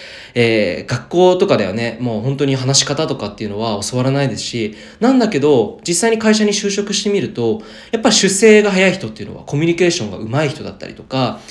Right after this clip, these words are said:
やはりそれは営業スキルであったりとか、人とのね、こう、話す、人に好かれるかどうかっていうのは、これすごく、えー、ポイントだと思うんですよね。で、えー、逆に言うとですね、人から嫌われてしまう人っていうのは、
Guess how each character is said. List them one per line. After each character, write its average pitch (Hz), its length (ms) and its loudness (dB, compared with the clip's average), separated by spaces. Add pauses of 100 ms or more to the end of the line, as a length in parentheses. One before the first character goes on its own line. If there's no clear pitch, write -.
(180)
や 202 60 -2
は 202 40 2
り 156 80 2
そ 135 100 -2
れ 123 60 2
は 120 240 0
営 127 160 2
業 127 160 0
ス - 100 -6
キ 175 120 -2
ル 143 80 0
で 113 80 -2
あ - 20 -2
っ 107 80 -8
た 117 80 -12
り - 80 -12
と - 120 -18
か、 - 220 -12 (160)
人 - 160 -6
と 139 120 -4
の 107 100 -2
ね、 107 240 -8 (140)
こ 104 400 -4
う、 - 40 -12
話 143 280 0
す、 107 120 -4
人 - 200 0
に 175 80 0
好 - 80 -4
か 247 100 -4
れ 277 100 0
る 175 60 -2
か 110 120 -4
ど 113 100 -2
う 113 60 -4
か - 100 -14
っ - 20 -16
て - 80 -16
い - 0 -
う - 60 -16
の - 20 -16
は、 - 80 -16
こ 190 60 -2
れ 196 80 2
す 214 80 -2
ご - 100 2
く、 - 240 -2 (240)
え 101 400 -4
ー、 - 20 -20
ポ 143 120 2
イ 143 40 2
ン 135 40 0
ト 156 80 2
だ 147 100 0
と 95 240 -10
思 123 180 -4
う 101 40 -6
ん - 20 -10
で 92 60 -12
す - 80 -18
よ 123 80 -10
ね。 151 200 -10 (760)
で、 185 300 6 (340)
え 107 180 -2
ー、 - 60 -2
逆 214 280 6
に 285 340 6
言 262 120 8
う - 20 6
と 240 100 2
で 214 40 2
す 214 160 -4
ね、 - 80 -8
人 - 220 0
か 233 80 2
ら 220 120 2
嫌 151 220 -2
わ 180 80 4
れ 180 80 -2
て 170 80 -4
し 165 140 -4
ま 160 100 -2
う 156 60 -4
人 160 160 -8
っ 151 40 -14
て 104 100 -12
い - 20 -10
う - 80 -12
の - 40 -12
は、 85 180 -8